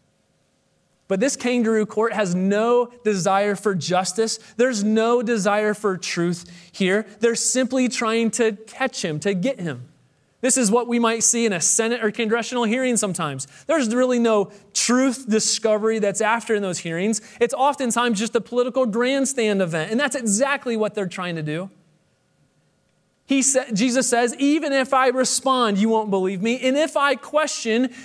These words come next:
you won't answer." The humiliation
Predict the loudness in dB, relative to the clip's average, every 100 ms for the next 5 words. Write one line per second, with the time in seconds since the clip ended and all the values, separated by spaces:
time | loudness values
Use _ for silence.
0 | 0 4 4 4 2 2 -2 -2 -2 -2
1 | -4 -6 -12 _ _ _ _ _ _ _
2 | _ _ _ _ _ _ _ _ _ -4
3 | 0 2 2 2 2 0 0 -4 -4 -6
4 | -10